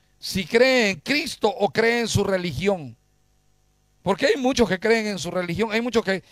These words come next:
se pelean porque, "No, la doctrina de mi iglesia es así.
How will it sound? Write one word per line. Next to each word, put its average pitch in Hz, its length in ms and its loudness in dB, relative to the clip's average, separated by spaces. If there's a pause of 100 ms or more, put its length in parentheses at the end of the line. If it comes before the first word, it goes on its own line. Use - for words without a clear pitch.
(200)
se - 240 0
pelean 254 500 4
porque, 175 200 -6
"No, 208 160 0
la 233 100 6
doctrina 294 440 2
de 294 100 6
mi 269 80 2
iglesia 220 380 2
es 196 40 0
así. 175 360 -6